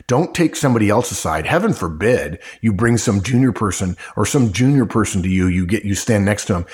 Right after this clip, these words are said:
and you start feeling like, "I'm the big brother. I'm the big sister. I'm gonna tell you what, the way things really are." And they're trying to be positive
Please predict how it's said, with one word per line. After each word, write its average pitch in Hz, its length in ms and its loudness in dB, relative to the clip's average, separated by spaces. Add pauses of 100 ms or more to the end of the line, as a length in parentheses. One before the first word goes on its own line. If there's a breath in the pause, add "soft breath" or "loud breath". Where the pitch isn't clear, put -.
(140)
and 117 140 2
you 113 80 2
start 104 280 -2
feeling 113 280 2
like, 92 200 0
"I'm 110 220 2
the 98 60 0
big 87 240 -2
brother. 95 320 0
I'm 101 140 2
the 92 60 0
big 87 160 -2
sister. 95 320 -2
I'm 104 120 2
gonna 87 140 0
tell - 260 -2
you 90 180 0
what, 85 220 -2
the 98 80 -2
way 92 160 0
things 85 260 -6
really 85 240 -4
are." 85 340 0 (280 loud breath)
And 120 180 2
they're 214 140 2
trying 120 240 0
to 107 80 2
be 107 100 4
positive 131 500 -2